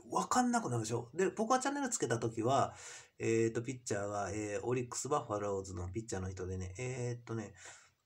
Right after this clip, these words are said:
まあ、あまり僕もしょっちゅうしょっちゅうテレビ見るわけにもいかないんで、あのー、まあ、まだ若手の、あの方なんですけども、いいピッチャーでしたね。えー、ストレート、百五十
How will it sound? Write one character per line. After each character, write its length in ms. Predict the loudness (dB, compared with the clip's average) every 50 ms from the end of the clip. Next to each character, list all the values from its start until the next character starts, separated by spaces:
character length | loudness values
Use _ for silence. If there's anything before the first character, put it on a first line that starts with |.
| -10 -2
ま 220 | 0 0 0 2 2
あ、 40 |
あ 60 | 4 4
ま 80 | 4
り 80 | 4 4
僕 180 | 2 2 2
も 300 | 2 0 0 -2 -4 -2
し 80 | -2 0
ょ 40 | 0
っ 20 |
ち 60 | 0
ゅ 20 | 0
う 20 | -2
し 60 | -2
ょ 20 |
っ 20 | -2
ち 60 | -2
ゅ 20 | -4
う 60 | -2
テ 120 | 0 0
レ 80 | 2 2
ビ 120 | 2 0
見 60 | -2
る 100 | -4 -6
わ 120 | -6 -4 -4
け 80 | -4
に 80 | -4 -6
も 80 | -8 -4
い 40 |
か 120 | -2 -2 -2
な 100 | -2 -2
い 60 | -4
ん 80 | -4 -4
で、 260 | -4 -4 -4 -4 -4
あ 40 | -6
の 1120 | -6 -6 -6 -6 -6 -6 -6 -6 -6 -8 -8 -8 -8 -6 -6 -6 -6 -6 -4 -6 -6 -8 -10 -14 -18 _ _ _ _ _ _ _ _ _ _ _ _ _ _ _ _ _ -20 -20
ー、 60 | _ -20 -20 -20 _ _ _ _ _ _ _ _ _ _ _ _ _ _ _ _ _ _
ま 300 | 0 2 2 2 2 0
あ、 40 | -2 0
ま 100 | 2 2
だ 80 | 4 4
若 220 | 2 2 0 0
手 540 | 2 2 2 2 2 2 0 0 -2 -2 -2
の、 180 | -2 -2 -2 -4 -8 _ _ _ _
あ 100 | -8 -6
の 160 | -6 -6 -6 -6
方 200 | -6 -6 -4 -4
な 100 | -4 -4
ん 40 |
で 60 | -6 -6
す 80 | -6
け 60 | -6
ど 100 | -6 -6
も、 920 | -6 -6 -6 -6 -6 -6 -6 -6 -6 -8 -10 -10 -10 -10 -12 -12 -12 -14 -12 -6
い 100 | -4 -4
い 40 | -4
ピ 80 | -2
ッ 20 | -2
チ 60 | -4
ャ 60 | -4
ー 20 | -2
で 60 | -4
し 80 | -4
た 80 | -6 -8
ね。 160 | -12 -16 -20 -20 _ _ -10
え 1500 | -8 -8 -6 -6 -6 -6 -4 -2 0 0 2 2 2 0 0 0 0 -2 -4 -4 -6 -6 -6 -8 -8 -10 -12 -12 -12 -12
ー、 20 | -10
ス 100 | -6 -4
ト 100 | -2 0
レ 80 | 0
ー 20 | -2
ト、 220 | -2 -6 -10 -14 _ _ _ _ _ _ _ _
百 200 | -6 -4 -2 0
五 140 | 2 2 2
十 140 | 0 -2